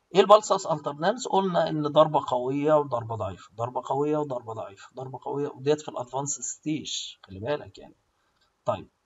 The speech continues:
يعني ايه في الحالات المتاخره جدًا، واتكلمنا المره اللي فاتت بالتفصيل. طيب الجالوب قلنا جري الحصان. طيب ايه بقى احنا هنا ايه اللي هيحصل؟ قال لك اهوت في الكاردياك ساينس في ناحيه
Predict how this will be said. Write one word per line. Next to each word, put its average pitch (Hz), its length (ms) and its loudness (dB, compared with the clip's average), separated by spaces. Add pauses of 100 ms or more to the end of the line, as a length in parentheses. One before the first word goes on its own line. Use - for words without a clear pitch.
(120)
يعني 117 300 -6
ايه 139 100 -2
في - 100 -8
الحالات 143 380 0
المتاخره 147 440 -6
جدًا، 139 420 -4
واتكلمنا 117 560 -8
المره 117 240 -6
اللي 110 100 -8
فاتت - 200 -12
بالتفصيل. - 520 -14 (560)
طيب 120 240 -2
الجالوب 151 440 8 (680)
قلنا 147 460 4 (360)
جري 127 280 -4
الحصان. 147 440 2 (160)
طيب 92 180 -8 (440)
ايه 208 160 6
بقى 220 260 10
احنا 180 500 0 (320)
هنا 165 160 6
ايه 139 100 4
اللي 135 120 2
هيحصل؟ 104 460 -6 (1600)
قال 269 200 -2
لك 277 340 6 (160)
اهوت 151 360 4
في - 60 -8
الكاردياك 175 420 2
ساينس 160 380 2
في 131 80 -8
ناحيه 135 280 -6